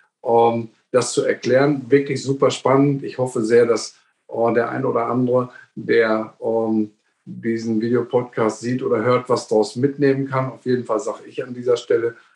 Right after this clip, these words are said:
äh, Dankeschön für deine Zeit, Ingo, für die Erklärung und, äh, alles, alles Gute für, äh, die Feuchte Klinik, deine Mitarbeiter und euch natürlich als Familie auch.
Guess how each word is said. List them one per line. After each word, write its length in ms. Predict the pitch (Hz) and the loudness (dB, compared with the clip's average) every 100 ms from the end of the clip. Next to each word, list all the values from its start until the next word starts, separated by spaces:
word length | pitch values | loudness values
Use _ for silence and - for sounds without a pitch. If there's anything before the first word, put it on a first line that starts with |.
| _ | _
äh, 180 | - 113 | -6 -2
Dankeschön 440 | 117 127 135 135 127 | -2 -2 -4 -6 -6
für 140 | 120 | -2
deine 260 | 117 110 107 | 0 0 -2
Zeit, 320 | 123 131 - | 0 0 -2
Ingo, 220 | 131 123 | -4 -4
für 160 | - 131 | -4 -4
die 120 | 123 | -4
Erklärung 640 | 113 - 120 123 131 131 - _ _ | -4 -2 0 0 -2 -4 -12 _ _
und, 380 | 117 113 110 113 | -6 -4 -4 -2
äh, 40 | |
alles, 480 | 110 110 110 123 - | -2 -2 -2 -4 -4
alles 300 | 120 123 - | -6 -6 -6
Gute 280 | 135 135 131 | -4 -2 -2
für, 420 | - 120 117 113 - - _ | 0 0 2 -2 -16 -20 _
äh, 220 | 120 110 | -6 -2
die 100 | 110 | -2
Feuchte 360 | 107 131 139 139 | 2 2 2 -2
Klinik, 560 | - 147 151 143 139 120 | -2 0 2 2 2 0
deine 280 | 117 117 | 2 2
Mitarbeiter 720 | 117 135 143 131 123 123 131 120 | 2 2 4 4 4 4 0 0
und 240 | 120 117 | -6 -2
euch 300 | 117 113 - | 0 0 -2
natürlich 460 | 113 - 113 107 104 | -12 -12 -16 -14 -14
als 160 | - | -10
Familie 440 | 113 104 101 95 95 | -6 -4 -4 -6 -12
auch. 200 | 85 | -18